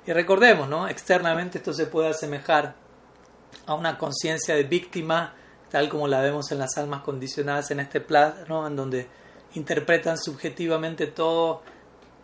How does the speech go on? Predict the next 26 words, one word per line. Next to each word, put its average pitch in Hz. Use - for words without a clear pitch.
en, 165
en 165
relación 156
a 156
una 147
teoría 151
conspiratoria, 156
"El 147
entorno 151
está 147
en 147
contra 147
mío, 170
y 160
él 151
me 147
dijo 156
esto, 180
y -
él 151
me 143
miró 139
así, 165
esto 147
está 160
pasando", 156